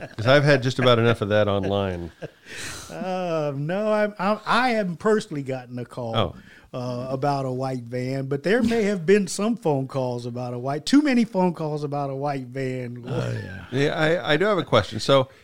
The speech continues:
Speaker 1: if you see something and you think, "Hey, that's weird," and you call it in, I think a lot of people might take pause 'cause they're worried about if it's not weird,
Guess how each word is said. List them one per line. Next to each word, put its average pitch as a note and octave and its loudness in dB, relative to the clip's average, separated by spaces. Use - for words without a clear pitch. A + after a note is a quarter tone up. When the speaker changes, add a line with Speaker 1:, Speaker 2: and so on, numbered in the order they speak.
Speaker 1:
if C#3 -4
you A#3 0
see F3 -2
something A2+ 2
and A2 0
you G2 0
think, G#2+ -2
"Hey, G#2+ -2
that's F#2 -8
weird," D#2+ -8
and C3+ 2
you C#3 2
call G3 2
it B2 2
in, F2+ 2
I B2+ 2
think F#3 0
a E3 2
lot E3 4
of E3 -4
people D3+ -2
might A2+ 0
take - -6
pause G#2+ 0
'cause - -6
they're A2 -2
worried C3 -2
about A#2+ 2
if G2+ -8
it's - -8
not A#2+ 0
weird, F2 -4